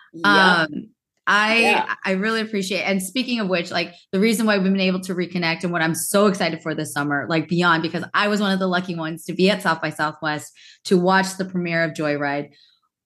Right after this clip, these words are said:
Speaker 2: Oh my God! Like, I ca-, I, there's, like, uh, there's not, I don't know how to explain how liberated I, that's the
Speaker 1: <laughs>
Speaker 2: first word that came. I felt very liberated to see a bunch of ratchet ass, like, girls that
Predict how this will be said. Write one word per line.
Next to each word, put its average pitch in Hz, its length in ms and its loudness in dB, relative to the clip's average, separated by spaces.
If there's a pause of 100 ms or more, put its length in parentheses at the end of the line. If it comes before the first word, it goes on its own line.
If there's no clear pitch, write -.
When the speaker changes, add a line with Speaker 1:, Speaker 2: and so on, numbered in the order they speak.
Speaker 2:
Oh 233 200 6
my 240 220 6
God! 185 480 2
Like, 170 360 0 (680)
I 202 120 0
ca-, 214 160 -4
I, 214 200 2
there's, 208 240 0
like, 220 200 0 (140)
uh, - 140 -6
there's 190 160 2
not, 220 320 0
I 202 160 0
don't 220 280 -2
know 202 140 0
how 202 160 0
to 185 100 -2
explain 180 720 -4 (100)
how 185 140 2
liberated 185 600 2
I, 220 240 -2
that's 214 220 -2
the 190 120 -4
Speaker 1:
<laughs> - 40 -18
Speaker 2:
first 208 240 0
word 185 160 0
that 165 100 -4
came. 165 140 -6
I 170 120 -2
felt 220 220 -2
very 226 200 2
liberated 170 800 -2 (360)
to 202 120 -2
see 170 460 2
a 180 120 0
bunch 175 240 -2
of 160 180 -2
ratchet 190 400 0
ass, 170 380 2 (300)
like, 175 180 -4
girls 196 540 2
that 175 400 0